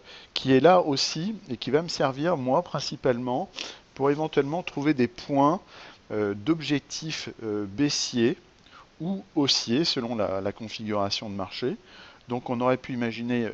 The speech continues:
euh, ici que je puisse, euh, donner comme indication baissière que l'on aille chercher à peu près donc, les niveaux de la moyenne, euh, s-, à ces niveaux-là. Donc autrement dit, ça me donne un peu, euh,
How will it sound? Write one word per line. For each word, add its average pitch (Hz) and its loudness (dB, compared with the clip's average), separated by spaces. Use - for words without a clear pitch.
euh, 98 -4
ici 156 -6
que 143 0
je 120 -6
puisse, - -8
euh, 117 -2
donner 123 -2
comme 110 -6
indication 110 -6
baissière 123 0
que 120 -6
l'on 107 -6
aille 143 -2
chercher - -6
à 127 0
peu - -10
près 127 -2
donc, 120 -10
les 110 -2
niveaux 104 -4
de 98 -2
la 92 0
moyenne, 92 -4
euh, 90 -12
s-, - -6
à 107 -8
ces - -4
niveaux-là. 92 -8
Donc 104 -8
autrement 123 -2
dit, 170 -8
ça 143 2
me 139 -2
donne 165 0
un 151 6
peu, 170 2
euh, 104 2